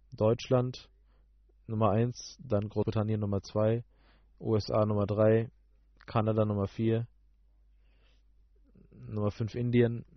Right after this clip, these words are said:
Nummer sechs Australien, Nummer sieben eine Jamaat aus dem Mittleren Osten, Nummer acht Indonesien, Nummer neun Ghana,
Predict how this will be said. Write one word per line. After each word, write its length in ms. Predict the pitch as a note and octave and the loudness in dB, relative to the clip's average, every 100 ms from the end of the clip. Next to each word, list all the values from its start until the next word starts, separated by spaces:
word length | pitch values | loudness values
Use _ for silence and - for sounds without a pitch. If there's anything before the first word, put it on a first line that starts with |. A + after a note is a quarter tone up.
| - | -12
Nummer 280 | G#2+ G#2 G2+ | -6 -4 0
sechs 280 | G#2+ G#2 | 0 -2
Australien, 840 | - G2+ - - G#2+ A2 A2+ A2+ A#2 _ _ _ _ _ | -6 -8 -6 0 2 4 0 -2 -8 _ _ _ _ _
Nummer 220 | A2+ G#2 | -6 -4
sieben 420 | G2+ G#2+ G#2+ G#2+ - _ _ _ _ _ _ _ _ _ - | 0 0 0 -4 -8 _ _ _ _ _ _ _ _ _ -6
eine 200 | G#2+ G#2+ | -2 0
Jamaat 280 | A2 G#2 G2+ | 2 2 2
aus 160 | G2+ | -2
dem 140 | - G#2 | -2 -4
Mittleren 300 | G#2+ G#2 G#2 | -4 -4 -4
Osten, 480 | A2 - A#2+ A#2 - _ _ - _ _ | -4 -8 -10 -10 -12 _ _ -20 _ _
Nummer 300 | A#2+ G#2+ F#2 | -6 -2 0
acht 180 | G#2 - | 0 0
Indonesien, 800 | G#2+ G#2 A2 A2+ A2+ A2+ A2+ A2+ - _ _ _ _ | -4 -2 0 0 0 -2 -4 -10 -18 _ _ _ _
Nummer 240 | C3 A2 G#2+ | -10 -4 -2
neun 480 | G#2 G#2+ A2 G#2 G2+ | 0 0 0 -2 -2
Ghana, 500 | A2 A2 A#2 A2+ | 2 2 2 0